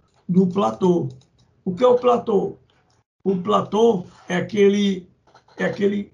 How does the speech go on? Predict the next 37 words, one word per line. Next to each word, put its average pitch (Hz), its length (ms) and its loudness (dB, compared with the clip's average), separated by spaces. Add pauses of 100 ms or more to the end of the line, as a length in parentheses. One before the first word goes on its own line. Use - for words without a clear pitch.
é, 180 320 -6
é - 20 0
aquela 190 360 -4
preparação 208 1000 -4 (500)
que 196 100 -10
o 180 40 -8
professor, 196 440 -2
professor 175 680 -2 (140)
vai 180 320 2
fazer 160 420 -4
da - 140 -4
sua 190 340 2
sessão, 175 560 -2
da - 100 -4
sua 175 300 -2
aula, 190 400 0
do 160 160 -8
conjunto 175 540 0
de 160 140 -6
aulas, - 540 -6 (200)
pra - 80 -6
trabalhar - 380 -4
um - 40 -8
determinado 160 540 -6
conceito, 180 500 -2
determinado 160 400 -8
conhecimento, - 680 -4 (180)
de 185 100 2
modo 226 400 2
que 240 120 -2
ele 233 440 4 (240)
se 202 240 -8
sinta 190 360 -4
seguro, 190 720 -2 (240)
de 180 140 0
modo 202 360 4
que 180 320 -4